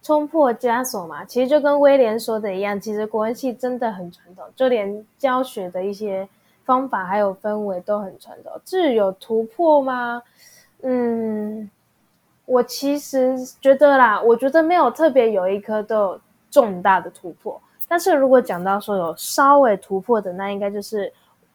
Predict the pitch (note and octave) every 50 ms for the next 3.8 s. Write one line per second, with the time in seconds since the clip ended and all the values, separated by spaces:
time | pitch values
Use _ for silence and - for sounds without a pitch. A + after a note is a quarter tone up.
0 | _ _ _ G#3+ G3+ G3 G#3 G3+ - - F#3 F3 F3 F3 G3 F#3 F3+ F3+ F3+ F3
1 | F3 - B3+ C#4+ C#4 A#3 B3 D4 B3+ B3+ A#3+ A#3 A#3 G#3 G3 G3+ G#3+ A3 A3+ G#3+
2 | A3+ G#3+ G3+ G#3+ G#3+ - G3 G#3 G3 A3 A3 G3+ G3+ G3 F#3 E3+ F3 F3+ F#3+ F#3
3 | - G3+ G#3+ - F#3 E3+ E3 D#3+ D3+ - - _ _ - -